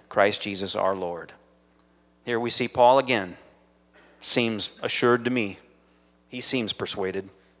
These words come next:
and he says so. Paul continue, he writes to, to the Colossians about, uh, the full assurance of understanding,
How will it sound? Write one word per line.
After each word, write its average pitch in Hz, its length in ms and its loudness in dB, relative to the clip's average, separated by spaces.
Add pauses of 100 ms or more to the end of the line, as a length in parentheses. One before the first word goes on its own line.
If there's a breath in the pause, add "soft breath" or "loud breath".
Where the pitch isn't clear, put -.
(160)
and 107 140 -8
he 117 80 0
says 120 320 6
so. 107 300 2 (1900 soft breath)
Paul 143 200 12
continue, 135 440 4
he 139 120 4
writes 135 280 8
to, 120 240 2 (280 loud breath)
to - 80 -8
the 117 100 4
Colossians 123 640 8
about, 110 400 6 (440 loud breath)
uh, 98 200 -4
the 120 160 0
full 147 480 4
assurance 123 540 0
of 110 100 2
understanding, 107 680 0